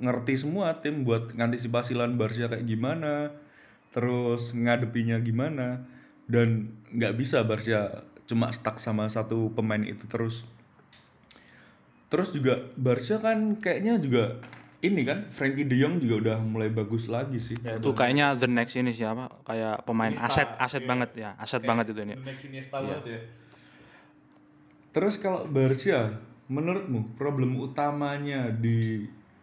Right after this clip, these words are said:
Speaker 1: pemain, menurutmu pemain yang paling dibutuhin Barca itu sekarang apa? Kayak back atau gimana? Apa
Speaker 2: Kalau
Speaker 1: yang perlu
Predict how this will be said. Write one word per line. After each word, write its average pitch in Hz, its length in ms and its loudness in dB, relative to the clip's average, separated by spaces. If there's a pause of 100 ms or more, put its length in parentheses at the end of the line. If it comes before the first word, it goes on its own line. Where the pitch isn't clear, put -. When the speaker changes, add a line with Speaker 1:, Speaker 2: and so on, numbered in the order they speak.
(460)
Speaker 1:
pemain, 135 640 0 (400)
menurutmu 165 480 -2
pemain 180 160 0
yang 156 240 2
paling 151 240 2
dibutuhin 131 400 -2
Barca 127 320 0
itu 196 160 -4
sekarang 190 400 -6 (240)
apa? 104 320 -6 (640)
Kayak 113 260 2
back 139 240 -2
atau 131 400 -4
gimana? 123 480 0
Apa 120 160 -4
Speaker 2:
Kalau 120 80 4
Speaker 1:
yang 151 80 0
perlu 160 180 -2